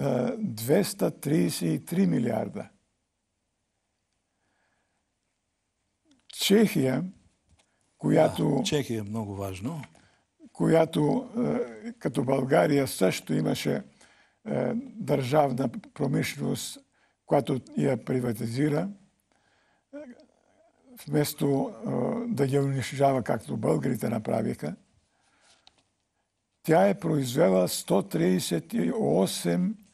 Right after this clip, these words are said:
Speaker 1: милиарда триста и три милиона, а,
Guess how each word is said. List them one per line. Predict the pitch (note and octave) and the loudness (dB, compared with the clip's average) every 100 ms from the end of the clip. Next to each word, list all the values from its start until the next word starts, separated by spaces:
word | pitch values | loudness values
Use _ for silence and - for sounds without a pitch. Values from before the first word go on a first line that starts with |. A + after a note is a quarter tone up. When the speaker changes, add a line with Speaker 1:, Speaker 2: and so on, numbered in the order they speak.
| _ _ _ - | _ _ _ -8
Speaker 1:
милиарда | C#3+ C#3+ C3+ D3 E3 D3+ C#3 E3 F3 A3+ - _ _ _ - _ - - | -2 0 2 4 2 0 -2 -2 -2 -6 -14 _ _ _ -20 _ -20 -12
триста | - E3 D#3+ - E3 | 0 2 2 0 -2
и | D3 | -2
три | - E3+ | -2 0
милиона, | D#3 D#3 C#3 - - D3+ G#3+ _ _ _ _ _ | 0 0 0 0 -2 -2 -8 _ _ _ _ _
а, | D3+ C#3 C3+ C3+ C3+ | -8 -6 -6 -6 -8